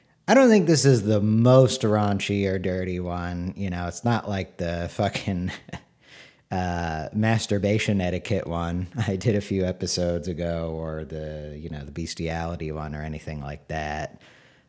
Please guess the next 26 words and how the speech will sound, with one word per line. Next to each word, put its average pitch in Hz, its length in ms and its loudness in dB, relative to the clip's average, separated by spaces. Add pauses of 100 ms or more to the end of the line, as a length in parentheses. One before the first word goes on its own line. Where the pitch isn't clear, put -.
(120)
Um, 80 680 -6 (1500)
you 175 100 4
know, 240 140 6
ironically, 233 680 6
actually, 117 760 2
I, 113 180 2
now 131 200 4
that 214 140 4
I'm 165 140 4
thinking 151 260 0
about 107 340 2
it, 101 280 -2
it's, 123 260 -2 (160)
it's - 220 -4
possible 170 800 2
we 139 140 4
wouldn't 139 280 4
even 117 380 2
need 120 320 2
to 98 100 0
put 120 360 -4
the 92 160 -6 (120)
E 156 240 2
on 78 220 -4
this 76 280 -10
one, 71 360 -14